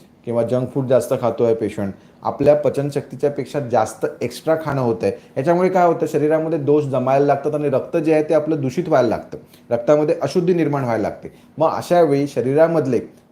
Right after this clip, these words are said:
दोष बाहेर काढण्यासाठी आयुर्वेदामध्ये एक ट्रीटमेंट आहे, त्याला म्हणतात विरेचन. विरेचन नावाची एक ट्रीटमेंट असते, ती आम्ही बऱ्याचशा पेशंटला करवतो. विरेचन काय असतं की शरीरामधले दोष, टॉक्सिन्स जे आहेत ना, ते आपण पोटामध्ये आणत असतो आणि पोटामधून जुलाबा वाटे,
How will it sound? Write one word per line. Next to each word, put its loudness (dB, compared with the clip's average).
दोष 6
बाहेर -2
काढण्यासाठी -2
आयुर्वेदामध्ये 2
एक -6
ट्रीटमेंट -6
आहे, -2
त्याला 0
म्हणतात -2
विरेचन. -2
विरेचन 2
नावाची 4
एक -6
ट्रीटमेंट -6
असते, -6
ती -6
आम्ही -2
बऱ्याचशा -2
पेशंटला -4
करवतो. -2
विरेचन 0
काय 4
असतं -2
की -10
शरीरामधले 0
दोष, 2
टॉक्सिन्स 0
जे 4
आहेत 2
ना, -2
ते -4
आपण 0
पोटामध्ये 0
आणत -2
असतो -6
आणि -2
पोटामधून 0
जुलाबा 4
वाटे, 2